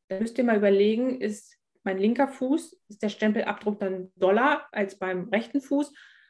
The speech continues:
oder ist das gleich, ungefähr gleichmäßig? Oder wenn man auf dem Rücken liegt, dann kann man das auch immer ganz schön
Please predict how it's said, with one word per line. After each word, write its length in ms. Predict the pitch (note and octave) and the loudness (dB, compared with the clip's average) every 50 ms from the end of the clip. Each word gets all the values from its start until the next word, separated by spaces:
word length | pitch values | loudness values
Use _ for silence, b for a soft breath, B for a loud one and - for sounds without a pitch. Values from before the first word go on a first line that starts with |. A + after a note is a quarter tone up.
| b _ _ _ | b _ _ _
oder 480 | - A3+ A3+ A3+ A3+ A3+ A3 G#3+ - - - _ _ _ _ _ _ | 2 2 4 6 4 4 4 2 -2 -8 -18 _ _ _ _ _ _
ist 140 | - G#3+ - | -8 -4 -2
das 160 | A3 G#3 - | -2 -2 0
gleich, 600 | - G#3+ G3+ G3+ F3+ D3 - - - - - _ _ _ - - | 0 2 2 4 2 2 -2 -6 -12 -18 -20 _ _ _ -14 -10
ungefähr 360 | D#3 F#3+ F#3 F#3 F3+ G3 G3 | -8 -6 -6 -4 -2 -2 0
gleichmäßig? 680 | G3 F#3+ F3+ G#3 G#3 - F#3+ E3+ E3+ E3+ - E3+ E3+ - | 2 2 2 2 2 0 -2 -2 -2 -4 -8 -10 -2 0
Oder 260 | F#3+ G3 G3+ G3+ F#3+ | 4 4 4 4 4
wenn 100 | F#3+ G3+ | 4 4
man 100 | G#3 G3+ | 4 2
auf 120 | - F3+ - | 2 0 -2
dem 100 | G#3 G3 | -2 0
Rücken 240 | G#3+ A#3+ A#3 A#3+ | 0 0 0 0
liegt, 280 | A#3+ A#3 A#3 A#3 A#3 - | 2 2 2 0 -2 -4
dann 120 | G3+ F#3+ | -6 -6
kann 140 | G3+ - G#3 | -4 -2 0
man 160 | G#3 G#3 G3+ | 2 2 2
das 120 | G3+ G3+ - | 0 -2 -4
auch 160 | F3+ - - | -8 -8 -4
immer 180 | - G#3 G3+ G3 | -2 0 0 0
ganz 240 | G3 G3 G#3 G#3 G#3 | 2 2 2 2 0
schön 340 | - G#3+ G#3 G#3 G3+ G3 | 0 0 0 0 0 -2